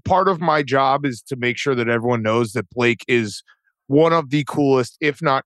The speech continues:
coolest, professional athletes I've ever had the joy of hanging out with.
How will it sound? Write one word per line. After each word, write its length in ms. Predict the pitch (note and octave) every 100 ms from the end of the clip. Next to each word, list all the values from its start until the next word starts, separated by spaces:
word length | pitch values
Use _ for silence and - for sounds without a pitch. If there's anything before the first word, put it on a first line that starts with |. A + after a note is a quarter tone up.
| -
coolest, 360 | C#3+ B2+ -
professional 460 | B2+ A2+ A#2+ - A#2
athletes 400 | A2+ G#2+ B2+ -
I've 160 | A2+ -
ever 380 | B2+ A#2+ A#2+ A#2 -
had 420 | B2+ A#2+ A2+ G#2 - _ A#2+
the 380 | A#2 A#2+ A2+ A#2
joy 300 | A2+ C#3 B2+
of 140 | A#2 G2+ _ _ -
hanging 300 | F3 D#3+ C#3+
out 200 | D#3+ D3+
with. 220 | D3+ D3